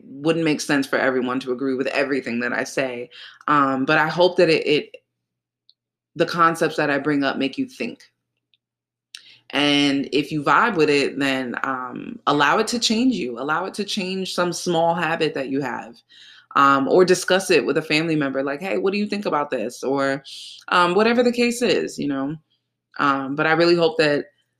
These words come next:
these discussions help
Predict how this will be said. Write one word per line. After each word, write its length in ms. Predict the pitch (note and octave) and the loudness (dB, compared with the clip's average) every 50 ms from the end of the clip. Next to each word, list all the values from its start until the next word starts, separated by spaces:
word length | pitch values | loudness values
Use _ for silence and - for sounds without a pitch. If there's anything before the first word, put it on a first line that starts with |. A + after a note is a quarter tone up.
| _ _ _ _ _ _ _ _ _ _ _ _ _ _ _ _ _ _ _ _ _ _ _ _ _ _ _ _ - | _ _ _ _ _ _ _ _ _ _ _ _ _ _ _ _ _ _ _ _ _ _ _ _ _ _ _ _ -2
these 240 | D#3 F3+ F3+ - | 0 2 2 4
discussions 880 | - F#3 E3+ - - E3+ E3 E3 - E3 D3+ D3 D3 C#3+ C#3+ C#3+ - - - | 2 0 0 2 0 0 0 0 0 0 2 2 2 0 0 -4 -8 -14 -14
help 420 | - D#3 F3 D#3+ D3 C3 - - | -10 -6 -2 -2 -2 -2 -4 -6